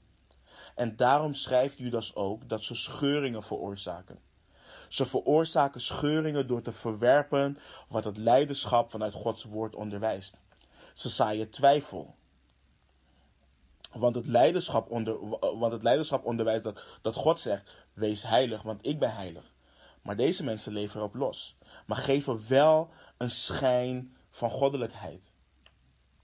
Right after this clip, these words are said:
En zoals ik al zei, het is een schijn, want Judas noemt het natuurlijke mensen. En in het Grieks schrijft Judas dat ze wereld zijn.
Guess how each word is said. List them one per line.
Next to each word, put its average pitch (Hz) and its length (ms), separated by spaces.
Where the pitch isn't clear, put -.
En 107 80
zoals 120 160
ik 123 80
al 123 80
zei, 147 180
het 151 120
is 127 100
een 113 80
schijn, 143 340
want 131 180
Judas 160 500
noemt 143 240
het 131 200
natuurlijke 123 680
mensen. 117 500
En 127 160
in 131 120
het 123 180
Grieks 165 540
schrijft 123 340
Judas 135 360
dat 123 160
ze 110 160
wereld 131 460
zijn. 87 360